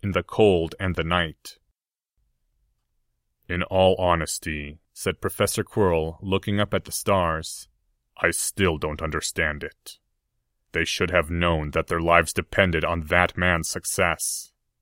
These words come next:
And yet it was as if they tried to do everything they could to make his life unpleasant, to throw every possible obstacle into his way. I was not naive, Miss Granger.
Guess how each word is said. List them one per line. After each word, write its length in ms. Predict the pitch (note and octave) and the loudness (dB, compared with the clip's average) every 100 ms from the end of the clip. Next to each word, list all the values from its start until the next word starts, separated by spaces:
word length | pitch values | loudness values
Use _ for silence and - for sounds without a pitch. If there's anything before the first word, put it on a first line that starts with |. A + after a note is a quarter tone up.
| _ - | _ -6
And 160 | F2 | -6
yet 480 | D#2+ F2 E2 - - - | 0 4 4 2 -12 -12
it 120 | F#2+ | -2
was 220 | F#2+ F2 | -2 0
as 220 | F#2 D#2+ - | -2 -4 2
if 220 | G2 - | 2 2
they 140 | F2 | -4
tried 380 | - G#2 F#2 F#2 | 0 4 6 4
to 80 | F2 | 0
do 220 | E2+ D#2+ - | -6 -4 0
everything 520 | F#2+ G2 F#2+ G#2+ G2+ | 2 2 0 -2 2
they 120 | F#2+ | 2
could 500 | - G#2+ D#2+ D2 - | 2 0 0 -2 -8
to 120 | - | -4
make 220 | F2+ F#2 | 0 2
his 200 | - D#2 | 0 -4
life 340 | F2+ F#2+ D#2+ - - | 4 4 4 -2 0
unpleasant, 1080 | F#2+ D#2+ - - F2+ E2+ D2+ - _ - - _ _ _ | 0 0 -8 2 2 2 -4 -16 _ -20 -20 _ _ _
to 120 | - | -4
throw 540 | E2+ F2+ G#2+ F#2+ D2+ - - | -2 4 6 6 4 -4 0
every 380 | G#2 F#2+ G#2 G2+ | 0 2 0 -2
possible 540 | - G2+ - G2 G2 | 2 2 4 -2 -2
obstacle 600 | - G#2+ - - - E2+ D#2+ | 2 2 2 -8 -6 -6 0
into 300 | G#2 G2 E2 | 0 0 -2
his 240 | F2 D#2 | -6 -6
way. 540 | D#2+ F2+ E2 D2 D2 - _ _ _ _ _ _ _ _ _ | 0 4 4 2 -8 -20 _ _ _ _ _ _ _ _ _
I 120 | F2+ | 2
was 220 | E2 D2+ | 2 0
not 280 | F#2 F#2 - | 2 4 4
naive, 640 | F2 D#2 D#2 E2 D2 C2+ - | 2 2 0 -2 -6 -12 -10
Miss 240 | F2+ D#2 | -8 -6
Granger. 600 | - D#2 C#2 C2+ C#2 C2+ | -2 -4 -4 -10 -14 -14